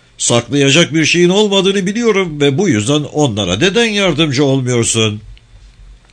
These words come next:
"Aman Helmut, onlar yardım istemiyorlar ki. Rütbe havası atıyorlar. Bunu kesmelerini söyle."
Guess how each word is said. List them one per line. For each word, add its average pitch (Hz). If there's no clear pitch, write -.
"Aman 101
Helmut, 107
onlar 123
yardım 123
istemiyorlar 135
ki. 90
Rütbe 170
havası 165
atıyorlar. 90
Bunu 156
kesmelerini 156
söyle." 120